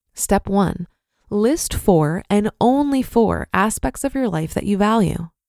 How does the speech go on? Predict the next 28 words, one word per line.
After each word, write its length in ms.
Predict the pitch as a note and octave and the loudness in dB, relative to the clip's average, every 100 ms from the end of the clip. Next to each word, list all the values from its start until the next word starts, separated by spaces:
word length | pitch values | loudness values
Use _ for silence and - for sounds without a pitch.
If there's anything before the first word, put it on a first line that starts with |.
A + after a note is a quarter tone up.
| _ _ _ | _ _ _
Health, 500 | - A3+ C4 - - | 0 2 2 0 -18
finances, 800 | - - G#3 A3 A3+ - A#3 A3 | -10 -2 0 0 -4 -2 -2 -2
family, 560 | - F#3+ G#3 G#3 G#3+ G#3 | -4 0 0 2 2 2
and 160 | G3 F#3 | -2 -2
career, 460 | G#3 G3+ C#4+ - | -4 -2 0 0
for 240 | - D#3+ D3+ | 0 -4 -4
example, 540 | - D3 D3+ G3+ A3 | 0 0 2 2 2
might 240 | F#3+ G3+ | 2 0
be 80 | A3+ | 2
your 160 | A3 A3 | 2 2
top 260 | G#3+ G#3+ | 2 -2
four. 400 | - C4 A#3+ D#3+ - _ _ _ _ | 0 2 2 -2 -12 _ _ _ _
Spiritual 640 | - - B3 C4+ - F3 | -10 -2 0 0 2 2
growth, 460 | E3 G3 A3+ B3 - - | 2 2 2 0 -2 -2
education, 680 | G#3 B3 - G#3+ - A#3+ A#3 | -2 -2 -2 -4 -2 -6 -4
and 180 | G#3 G3 | -4 -2
developing 560 | F#3+ G#3 A#3 A3+ A3 | 0 0 0 0 0
a 40 | G#3+ | 0
talent 580 | - B3+ D#4 - - - | -2 -4 -4 -6 -10 -4
such 260 | G3+ - | -2 0
as 140 | G3 G3 | -2 -2
music 500 | A3 C#4 - - F3 | -4 -2 -4 -6 -6
or 180 | F3+ | -2
art 300 | A3 A#3 - - | 0 0 -2 -6
are 160 | G3 G#3 - | -6 -4 -2
also 440 | B3 C4+ - D#3+ | -2 -2 0 0
good 260 | D3+ F3 - | 2 -2 -2
contenders. 720 | F3+ F3 G#3+ G#3+ - - | -2 0 -2 -2 -4 -8